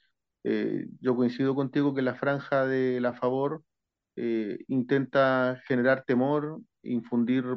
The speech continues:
preocupación respecto de la, la inseguridad, de la seguridad pública, exacerbando situaciones, eh, pero también lo que busca es traspasar esa culpa hacia el gobierno.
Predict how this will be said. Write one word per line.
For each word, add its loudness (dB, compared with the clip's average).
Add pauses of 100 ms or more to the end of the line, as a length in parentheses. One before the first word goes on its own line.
(100)
preocupación 0 (580)
respecto 0
de 0
la, 0
la -2
inseguridad, 0
de -4
la 0
seguridad 0
pública, -2
exacerbando -2 (460)
situaciones, -2 (1040)
eh, 2 (680)
pero 0
también 2
lo 0
que 0
busca -2
es -6
traspasar -2
esa -4
culpa 0
hacia -2
el -2
gobierno. -2